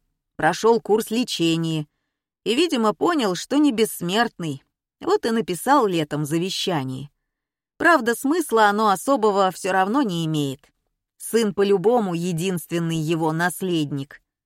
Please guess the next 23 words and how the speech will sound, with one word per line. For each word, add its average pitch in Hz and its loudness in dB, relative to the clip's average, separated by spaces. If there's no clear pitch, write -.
И 180 -6
тем 165 -4
не 160 -2
менее, 143 -4
завещание 196 -2
Алексей 220 -2
Аркадьевич 160 -6
составил 160 -8
и 214 -4
специально 247 -4
сына 226 -4
в 151 -6
нем 151 -4
прописал, 185 -10
причем 214 -2
под 202 0
новой 233 -2
фамилией. 220 -4
Откуда 247 -2
он 202 0
вообще 269 -2
мог 175 -4
знать 220 -6